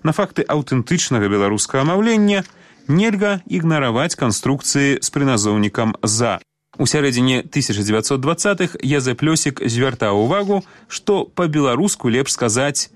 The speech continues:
"лічу за свой абавязак", а не "сваім абавязкам". Сёння варта пра гэта ведаць і не забывацца на гістарычна апраўданую канструкцыю. Пры гэтым мы не ставім пытанне пра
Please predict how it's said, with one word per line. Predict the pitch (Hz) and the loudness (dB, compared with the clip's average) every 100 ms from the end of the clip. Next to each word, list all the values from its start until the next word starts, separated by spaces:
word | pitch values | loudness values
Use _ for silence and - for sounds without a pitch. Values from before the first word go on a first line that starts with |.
| - | -6
"лічу | 143 127 123 - 165 165 - | -2 0 0 0 2 2 0
за | 117 131 147 | -4 -2 -2
свой | - 127 120 123 | 0 0 0 0
абавязак", | 160 160 104 98 - _ - - | 0 0 -2 -4 -8 _ -20 -8
а | 165 185 | -2 2
не | 185 180 - | 2 2 -2
"сваім | - 160 143 113 117 | -2 0 2 2 0
абавязкам". | 113 113 104 - 104 139 - _ - - - - | 0 0 0 -2 -4 -6 -12 _ -20 -20 -18 -6
Сёння | - 214 196 143 | 0 2 2 2
варта | 156 151 135 | -2 -2 -2
пра | 123 113 | 0 0
гэта | 113 | 0
ведаць | 123 202 190 175 - - | 0 2 0 -2 -6 0
і | 180 | 2
не | 175 | 2
забывацца | 135 127 113 127 165 - - 143 | 2 0 0 0 -2 -2 -2 0
на | 120 120 143 - | 2 2 0 -2
гістарычна | 123 135 - 104 127 - 131 104 | -2 -4 -2 0 0 0 0 0
апраўданую | 107 107 113 110 | 0 0 0 0
канструкцыю. | 101 110 - 110 101 - 113 - - - - - - | 0 0 0 -2 -2 -2 -2 -2 -6 -20 -18 -16 -4
Пры | 156 185 | 0 0
гэтым | 196 156 | 2 2
мы | 156 156 | 2 2
не | 147 | 2
ставім | - 156 160 135 | 0 -2 0 0
пытанне | 131 - 135 139 127 | -2 -2 2 2 2
пра | 104 123 123 | 0 -2 -2